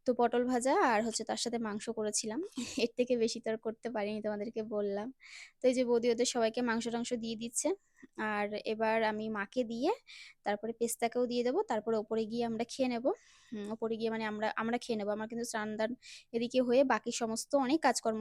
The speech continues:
হয়ে গেছে। আহ, তো তারপরে আসলাম ওদেরকে খাবার দিতে। আহ, তো, উম, তারপরে খাবার দাবার বেড়ে দিয়ে তারপরে কিন্তু ওরা রেডি হয়ে যাবে, বেরিয়ে যাবে আর কি। তো এখন থেকে মন খারাপ হওয়া শুরু হয়ে গেছে।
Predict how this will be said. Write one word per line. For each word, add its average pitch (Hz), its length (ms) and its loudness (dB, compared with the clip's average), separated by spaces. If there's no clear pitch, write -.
হয়ে 208 180 2
গেছে। 196 220 -4
আহ, 226 80 -4
তো 233 100 0
তারপরে 233 360 6
আসলাম 277 300 4
ওদেরকে 240 280 0
খাবার 220 280 2
দিতে। 202 240 -6
আহ, 214 300 -2
তো, 214 120 -4
উম, 220 260 -4
তারপরে 226 320 0
খাবার 233 280 2
দাবার 226 220 0
বেড়ে 226 280 0
দিয়ে 233 300 0
তারপরে 208 360 -2
কিন্তু 226 300 -8
ওরা 269 140 6
রেডি 226 280 0
হয়ে 226 200 0
যাবে, 226 340 0
বেরিয়ে 220 260 -2
যাবে 196 280 -4
আর 202 120 -8
কি। - 120 -16
তো 254 120 4
এখন 233 320 4
থেকে 247 200 0
মন 240 220 0
খারাপ 226 240 0
হওয়া 233 160 4
শুরু 233 220 -2
হয়ে 214 200 0
গেছে। 202 260 -2